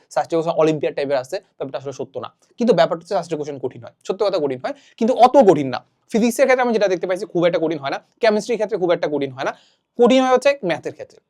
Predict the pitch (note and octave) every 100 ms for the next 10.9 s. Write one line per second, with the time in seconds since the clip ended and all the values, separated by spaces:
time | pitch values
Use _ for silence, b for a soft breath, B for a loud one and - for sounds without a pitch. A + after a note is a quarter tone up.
0 | _ _ _ F#3 A3 A3 - F#3+ G#3+ G#3+
1 | A3 G#3+ F#3+ C4+ C#4 _ _ _ G#3+ E3+
2 | A3+ G3+ A3+ A3+ G3+ E3 D#3 C3+ D3 B2+
3 | A#2 - b b D#3 E3+ G#3+ C#4 C4+ C4
4 | C#4 A#3 B3 A#3+ A#3+ F3+ C#3 F#3 b -
5 | C3+ D3+ D3+ A3 B3 A#3+ - F3+ F3+ G3+
6 | G3 - C3+ A3 b - A3+ G3 F3+ G3
7 | G#3 E3 F3 F3+ F#3 F3 A#2+ - - -
8 | _ - E3 F#3+ G3+ G3+ G#3+ F#3+ E3 D#3+
9 | D#3+ C#3+ C#3 D3 A#2+ - - _ _ -
10 | F3 G3 G3 F#3 E3+ D#3 G#2+ - -